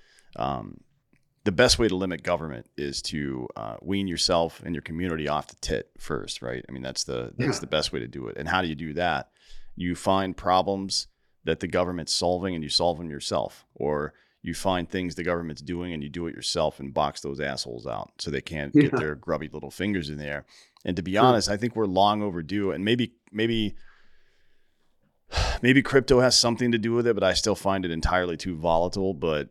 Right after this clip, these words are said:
Speaker 1: uh, some kind of financial services for people who are being, who, who are exercising constitutional rights but being discriminated against, it seems like it's probably about time for something like that to happen.
Speaker 2: Yeah, I agree.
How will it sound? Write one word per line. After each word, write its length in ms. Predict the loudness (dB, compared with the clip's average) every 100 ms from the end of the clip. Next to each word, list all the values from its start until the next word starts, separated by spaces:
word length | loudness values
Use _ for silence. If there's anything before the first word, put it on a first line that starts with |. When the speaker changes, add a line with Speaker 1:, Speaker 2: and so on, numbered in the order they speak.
| _ -6
Speaker 1:
uh, 340 | -4 -4 -8 -16 _ 0
some 220 | 4 4
kind 220 | 4 0
of 60 | -2
financial 520 | -2 -2 0 -4 -6
services 580 | -4 -4 -4 -6 -8 -8
for 160 | -8 -10
people 440 | -6 -6 -4 -4
who 140 | -4
are 80 | -6
being, 600 | -6 -6 -6 -8 -10 -14 _ -6
who, 160 | -4
who 180 | -2 0
are 180 | 0 2
exercising 560 | 0 -2 0 0 0 -4
constitutional 720 | -4 -4 -4 -4 -4 -4 -2
rights 340 | 0 0 -2
but 140 | -6
being 160 | -6 -6
discriminated 560 | -6 -4 -4 -2 -2 -2
against, 320 | -2 -4 -4
it 140 | -4
seems 320 | -2 0 0 0
like 160 | 0
it's 140 | -4 -2
probably 420 | 2 4 2 -2
about 240 | -2 -4
time 240 | -4 -6 -6
for 160 | -6
something 280 | -6 -6 -8
like 180 | -8 -6
that 180 | -6 -6
to 100 | -10
happen. 360 | -14 -14 -20 _ _ -20 -20 -20 -20 _ _ _ _
Speaker 2:
Yeah, 120 | -2
I 100 | 0
agree. 360 | 0 0 0